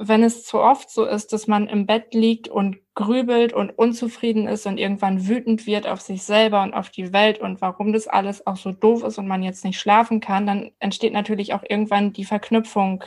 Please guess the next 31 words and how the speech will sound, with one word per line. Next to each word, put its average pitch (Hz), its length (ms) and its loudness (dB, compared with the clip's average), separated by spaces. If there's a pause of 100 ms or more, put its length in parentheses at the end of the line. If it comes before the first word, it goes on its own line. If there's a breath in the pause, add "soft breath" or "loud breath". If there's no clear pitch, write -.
(120)
ähm, 190 220 0
mit 190 140 -4
diesem 196 160 -4
unangenehmen 185 640 -2
Gefühl. 185 540 0
Das - 180 -4
heißt, 208 480 4
nach 202 200 2
Möglichkeit 233 1040 2 (180)
aufstehen 233 920 2
und 214 360 -2
dieses 220 300 -2
unangenehme 214 680 2
Gefühl 220 460 2
irgendwie 226 640 0
woanders 214 460 2
mit 202 160 -2
sich - 280 -8
ausmachen. 190 560 -2
Vielleicht 208 340 0
noch 214 100 0
mal 202 180 0
kurz 214 260 -6
aufs 202 220 -6
Sofa 214 340 0
gehen, 202 480 -6
vielleicht 202 600 2
auch 208 200 2
noch 208 100 0
mal 202 460 4
eine 202 420 -2